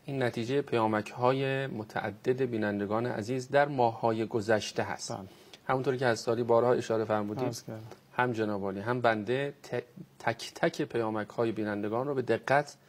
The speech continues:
Speaker 1: میخونم. اگر سوالاتی باشه که جنبهٔ عمومی داشته باشه و قابل طرح در رسانه باشه، هر چند برنامه یک بار میاییم و میگیم.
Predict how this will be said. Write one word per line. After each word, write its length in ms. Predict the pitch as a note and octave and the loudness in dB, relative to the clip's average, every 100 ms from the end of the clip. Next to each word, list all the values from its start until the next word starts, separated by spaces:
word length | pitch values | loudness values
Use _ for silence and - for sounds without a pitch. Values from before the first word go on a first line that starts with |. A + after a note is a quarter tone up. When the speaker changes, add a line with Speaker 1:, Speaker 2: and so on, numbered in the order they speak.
| - - - - | -20 -20 -20 -6
Speaker 1:
میخونم. 500 | B2+ B2 - G3 F2 - _ _ - - - - _ _ - | -2 -2 -2 -6 -8 -12 _ _ -20 -20 -20 -20 _ _ -2
اگر 360 | D3 E3 D#3+ C#3+ | 4 6 4 -2
سوالاتی 720 | - - B2 A#2 C3+ D#3 D#3+ | -2 4 6 6 6 4 2
باشه 320 | D3 C#3+ C#3+ | 0 2 -2
که 220 | - C3+ | 0 0
جنبهٔ 340 | B2 A2+ A#2+ C#3 | 2 2 2 -4
عمومی 460 | A#2+ A2 G#2+ B2 | -2 -2 0 -2
داشته 320 | C3+ B2+ - | -2 -4 -2
باشه 260 | B2 A#2+ A#2+ | 0 0 0
و 60 | A2 | 2
قابل 300 | G#2 G2+ G#2 | 4 4 2
طرح 300 | G#2 A2 A#2+ | 2 2 2
در 140 | G#2+ | 2
رسانه 460 | G#2 G2+ - G#2+ A#2 | 2 0 -2 -2 0
باشه، 340 | A#2+ - A2+ | 0 0 -2
هر 180 | A2+ A#2 | 2 0
چند 300 | - G#2+ G2+ | 0 -2 2
برنامه 320 | G#2 G#2+ A2+ | 2 2 -2
یک 240 | A#2 A#2 | -2 -2
بار 160 | - A2+ | 4 4
میاییم 280 | A#2 A#2 A#2+ | 4 0 2
و 100 | G#2+ | 0
میگیم. 480 | G#2 B2+ A#2 F#2+ - | 2 0 0 -4 -10